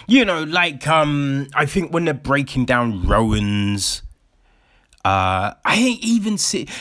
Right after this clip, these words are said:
e-, both of the kids, I think e-, breaking down both of their kind of origins,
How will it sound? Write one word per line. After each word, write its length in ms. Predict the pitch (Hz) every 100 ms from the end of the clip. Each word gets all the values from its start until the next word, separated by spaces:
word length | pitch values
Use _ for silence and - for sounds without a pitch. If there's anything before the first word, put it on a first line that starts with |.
| -
e-, 200 | 220 -
both 400 | 147 240 247 -
of 80 | 170
the 80 | 254
kids, 320 | - 95 -
I 60 | 135
think 300 | - 156 -
e-, 180 | 185 -
breaking 560 | 139 160 220 196 185
down 200 | 170 151
both 440 | 135 - 147 143 -
of 260 | 110 110
their 440 | 123 127 117 110 - 107 104 -
kind 240 | - 127 113
of 100 | - _
origins, 1040 | - 120 110 104 92 - - - - -